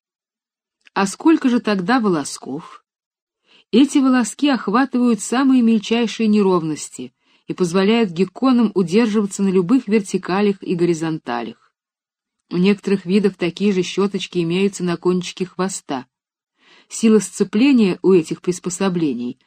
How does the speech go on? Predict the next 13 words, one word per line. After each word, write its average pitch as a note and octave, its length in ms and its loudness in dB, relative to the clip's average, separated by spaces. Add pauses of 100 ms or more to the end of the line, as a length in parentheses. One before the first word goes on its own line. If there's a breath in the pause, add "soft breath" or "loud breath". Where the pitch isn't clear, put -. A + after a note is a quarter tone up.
(240 soft breath)
настолько G3 580 0
велика, F3+ 500 0
что - 180 -6
позволяет F#3 640 -2
гекконам G3+ 580 0
висеть F3 400 -2
на E3+ 140 -4
кончике F3+ 540 -4
хвоста B3 580 -6 (360)
или A#3+ 180 2
на F3 180 2
одном E3+ 380 -2
пальце. G#2 520 -8